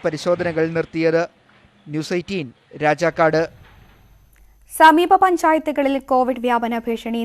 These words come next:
Speaker 2: നിലനിൽക്കുന്നതിനാൽ രാജകുമാരി ഗ്രാമപഞ്ചായത്തിൽ മുപ്പത്തിയൊന്നാം തീയതി വരെ ലോക്ഡൗൺ ഏർപ്പെടുത്തി. കോവിഡ് ജാഗ്രതാ കമ്മിറ്റിയുടെ നേതൃത്വത്തിൽ നടത്തിയ യോഗത്തിലാണ് തീരുമാനം. രാജകുമാരി ഗ്രാമപഞ്ചായത്തിന്റെ സമീപ പഞ്ചായത്തുകളായ രാജാക്കാട്, സേനാപതി, ബൈസൺ വാലി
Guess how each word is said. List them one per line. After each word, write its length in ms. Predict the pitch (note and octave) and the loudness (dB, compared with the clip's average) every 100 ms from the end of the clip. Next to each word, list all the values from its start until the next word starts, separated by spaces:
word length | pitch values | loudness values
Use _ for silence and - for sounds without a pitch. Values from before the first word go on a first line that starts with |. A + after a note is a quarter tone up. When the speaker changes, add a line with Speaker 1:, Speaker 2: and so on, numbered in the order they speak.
| A3 | -6
Speaker 2:
നിലനിൽക്കുന്നതിനാൽ 720 | G#3 G#3+ G#3+ G#3 F3 F3+ D#3+ - - _ | -6 -6 -8 -8 -8 -8 -8 -10 -20 _
രാജകുമാരി 600 | A#3 A#3+ C4 C#4 C4 B3 A#3 | 4 4 4 0 0 0 -2
ഗ്രാമപഞ്ചായത്തിൽ 800 | A#3+ A3 A3 G#3+ G3 G3+ G3 G3 - - - | -2 -2 -4 -8 -4 -4 -4 -8 -10 -8 -2
മുപ്പത്തിയൊന്നാം 600 | B3+ D4 D#4 D#4 C4+ B3+ | -2 -2 -2 0 0 0
തീയതി 220 | B3+ A#3 A3 | -2 -6 -4
വരെ 140 | G#3+ G3+ G3 | -6 -6 -4
ലോക്ഡൗൺ 340 | G3+ G#3 G#3+ F#3 F3 | -4 -4 -10 -10 -10
ഏർപ്പെടുത്തി. 400 | F3 D3+ D#3 - - - _ - C#4 | -10 -12 -12 -14 -16 -20 _ 0 6
കോവിഡ് 320 | C#4+ D#4+ D4 | 6 6 4
ജാഗ്രതാ 360 | D#4 D4 C#4 C4+ C4 | 4 4 4 2 2
കമ്മിറ്റിയുടെ 400 | B3 A#3+ A#3+ A#3 A3+ | -4 -6 -4 -4 -4
നേതൃത്വത്തിൽ 440 | A3 A3 A#3+ A3+ A3 | -6 -8 -8 -8 -6
നടത്തിയ 280 | G#3 G#3 G3+ G3 G3+ | -8 -6 -6 -4 -6
യോഗത്തിലാണ് 480 | G3 A3+ B3 G3+ E3 | -6 -6 -6 -8 -8
തീരുമാനം. 400 | E3 D#3+ D3 D3 - - - - | -10 -10 -10 -10 -16 -20 -8 0
രാജകുമാരി 540 | G#3+ G#3+ A#3 A#3 A3 A#3 | 2 2 -4 -2 -2 -2
ഗ്രാമപഞ്ചായത്തിന്റെ 840 | A3 A3 B3 A#3+ A#3 A3+ A3+ G#3+ A#3 D4 | -4 -4 -4 -8 -4 -6 -6 -6 -6 -6
സമീപ 280 | A3 A3 G#3+ G#3+ | -8 -8 -8 -10
പഞ്ചായത്തുകളായ 800 | G#3 A#3 A#3 A#3+ A3+ G#3 G3 F#3+ - - A3 | -8 -6 -6 -6 -4 -2 -2 -6 -12 -10 2
രാജാക്കാട്, 580 | B3 C#4 E4+ E4+ C#4 B3+ B3 | 4 4 2 -2 -2 -2 -4
സേനാപതി, 560 | - G#3+ A#3+ C4 B3 A#3+ A3 | -4 -2 -2 -2 -4 -8 -4
ബൈസൺ 280 | G#3 G#3+ C4 B3 | -4 -4 -6 -6
വാലി 180 | A3 | -4